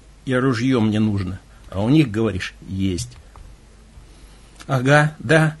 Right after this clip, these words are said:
ага, ага". Как за последнюю соломинку ухватился Вовчик за решение незнакомца мстить за что-то его личное этим подонкам. "Да, конечно, я вас понимаю, сволочи они, да".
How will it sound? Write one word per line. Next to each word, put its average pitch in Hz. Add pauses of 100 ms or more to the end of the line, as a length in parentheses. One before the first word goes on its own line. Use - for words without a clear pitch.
(180)
ага, 170
ага". 165 (380)
Как 135
за 147
последнюю 156
соломинку 156
ухватился 151
Вовчик 147
за 131
решение 151
незнакомца 143 (260)
мстить 151 (300)
за 151
что-то -
его 151
личное 127 (100)
этим 143
подонкам. 131 (260)
"Да, 139
конечно, 185 (240)
я 160
вас 190
понимаю, 202 (140)
сволочи 185
они, 151 (120)
да". 131